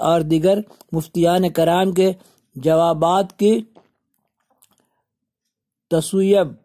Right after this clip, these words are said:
व इस्लाह में से थोड़ा सा कीमती वक्त निकालना पड़ा। यहाँ तक कि चार सौ छियानवे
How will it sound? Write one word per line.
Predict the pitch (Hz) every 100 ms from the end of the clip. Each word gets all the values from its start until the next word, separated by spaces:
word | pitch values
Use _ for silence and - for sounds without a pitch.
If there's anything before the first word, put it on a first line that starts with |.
| _ _ _
व | 156 156
इस्लाह | - 165 185 170 - _ _ _ _ _ _ _ _ _ -
में | 160 185 196
से | 185 196 190 180
थोड़ा | 165 185 202
सा | 190 185 180
कीमती | 170 170 170 196
वक्त | 180 180 175
निकालना | 160 151 156 170 185
पड़ा। | 175 175 208 220 _ _ -
यहाँ | 143 165 185
तक | 185 180 160
कि | 196 214 233 - _ _ _ _ -
चार | 170 175 196 196
सौ | - 185 190
छियानवे | - 175 170 175 185 190